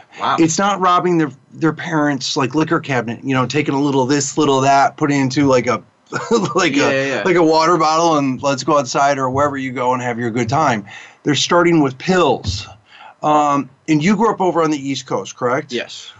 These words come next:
Speaker 2: Was, how'd you get in, how'd you get oxys at thirteen? I know
Speaker 1: Um,
Speaker 2: me at thirteen,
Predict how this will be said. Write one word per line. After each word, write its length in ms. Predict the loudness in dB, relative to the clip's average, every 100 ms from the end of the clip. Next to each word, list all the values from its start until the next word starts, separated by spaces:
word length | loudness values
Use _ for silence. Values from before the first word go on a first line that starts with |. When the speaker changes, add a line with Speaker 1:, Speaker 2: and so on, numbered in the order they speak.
| _
Speaker 2:
Was, 640 | 2 4 4 0 -6 -8 -12 _ -18 -6
how'd 320 | -2 0 2
you 160 | 2 2
get 280 | 2 0 -2 _
in, 120 | 2
how'd 300 | 2 0 0
you 80 | 0
get 100 | 0
oxys 440 | 2 0 0 -4 -6
at 120 | -8
thirteen? 680 | -4 -4 -4 -4 -4 -4 -6 -16 -8
I 60 | -2
know 120 | 2
Speaker 1:
Um, 480 | 2 2 0 -4 0
Speaker 2:
me 180 | 2 2
at 80 |
thirteen, 640 | 0 -2 0 4 6 4